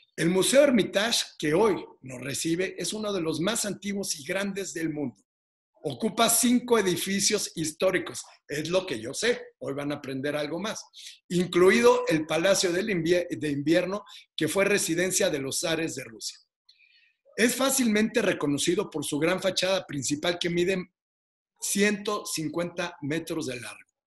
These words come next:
Los edificios que albergan el museo en sí representan obras maestras de la arquitectura. El pequeño Hermitage, el gran Hermitage,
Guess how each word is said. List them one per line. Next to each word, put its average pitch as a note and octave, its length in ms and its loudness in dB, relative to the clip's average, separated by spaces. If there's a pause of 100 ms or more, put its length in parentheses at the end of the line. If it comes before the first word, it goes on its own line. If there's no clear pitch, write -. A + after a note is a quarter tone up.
(360)
Los D3+ 220 0
edificios F#3 580 4
que - 80 0
albergan F3+ 420 4
el D3 120 2
museo D3 340 0
en D#3 120 0
sí G#3+ 300 -4 (320)
representan F#3 720 0
obras G#3 340 2
maestras E3+ 540 -2
de F3+ 80 -4
la D3 100 -4
arquitectura. C3 760 -8 (460)
El D3 160 -2
pequeño E3+ 460 0
Hermitage, D#3 600 -2 (100)
el B2+ 120 -8
gran D3 280 -4
Hermitage, C#3 540 -6